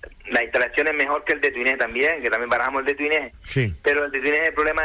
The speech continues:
Speaker 1: son la, la, la, los vestuarios son muy pequeños, un poquito, eh, yo
Speaker 2: Sí,
Speaker 1: qué
Speaker 2: son,
Speaker 1: sé.
Speaker 2: son pequeñitos, son
Speaker 1: Tiene,
Speaker 2: pequeñitos.
Speaker 1: tiene que pasar el, el filtro de, de, de los arbit-, de, del árbitro,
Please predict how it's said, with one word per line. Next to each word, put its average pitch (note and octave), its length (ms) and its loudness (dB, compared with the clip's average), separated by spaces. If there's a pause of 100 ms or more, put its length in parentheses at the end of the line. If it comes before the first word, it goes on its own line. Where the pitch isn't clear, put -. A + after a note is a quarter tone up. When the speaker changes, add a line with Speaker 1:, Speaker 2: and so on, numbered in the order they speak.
(100)
Speaker 1:
son D#3 140 2
la, C#3+ 240 2
la, B2 320 0
la, G#2+ 320 0
los A#2 140 0
vestuarios C3 480 0
son C3+ 80 -4
muy C3 80 0
pequeños, D3+ 500 0
un C3 140 -6
poquito, A#2 760 0 (1120)
eh, - 40 -4 (520)
yo B2 120 2
Speaker 2:
Sí, - 60 4
Speaker 1:
qué B2+ 60 2
Speaker 2:
son, E3+ 140 2
Speaker 1:
sé. D3+ 60 0
Speaker 2:
son F3+ 100 2
pequeñitos, B2 400 2
son C#3 80 2
Speaker 1:
Tiene, C#3 100 0
Speaker 2:
pequeñitos. A#2+ 240 2
Speaker 1:
tiene D3 140 2
que D3+ 60 0
pasar D3 340 2
el, C#3+ 240 0
el B2 140 -2
filtro D3+ 320 2
de, C#3 160 0
de, A#2+ 120 0
de A#2 100 2
los A2+ 100 2
arbit-, G#2+ 420 -2
de, A2 220 2
del G#2 120 2
árbitro, A2+ 380 -2